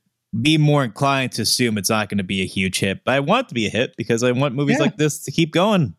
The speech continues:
Speaker 1: Certainly.
Speaker 2: Yeah.
Speaker 1: So
Speaker 2: Same here.
Speaker 1: yeah, and I, I would love Eggers, you know, keep doing his thing, though he seems maybe potentially discouraged from doing blockbusters after his experience, which is unfortunate, but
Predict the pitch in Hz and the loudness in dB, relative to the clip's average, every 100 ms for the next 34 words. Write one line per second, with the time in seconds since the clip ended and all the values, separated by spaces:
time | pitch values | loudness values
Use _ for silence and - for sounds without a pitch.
0 | _ - 147 185 120 113 156 185 113 117 | _ 0 2 2 0 2 4 4 2 0
1 | 117 - - 135 135 - 123 170 185 139 | -4 -10 -2 0 2 2 2 0 0 0
2 | 139 131 151 113 123 123 113 117 107 98 | 0 0 -2 -2 -4 -2 -2 0 0 0
3 | 113 95 104 101 98 120 117 117 113 117 | -2 -2 0 2 2 0 2 0 2 0
4 | 107 135 131 120 - - - - - _ | 2 0 0 0 -2 -6 -20 -20 -20 _
5 | - 127 123 117 101 120 127 113 120 107 | 0 0 2 -2 -4 -2 -2 0 -2 0
6 | 107 - 127 131 131 123 113 120 110 117 | -4 0 0 0 0 -2 0 0 2 -2
7 | 123 123 131 131 127 123 120 120 - 127 | 0 -2 0 -2 -2 -2 -4 -2 -2 0
8 | 135 135 113 104 104 95 98 98 120 120 | 0 0 -4 -4 -2 0 -2 0 0 0
9 | 139 139 110 | -2 -2 -4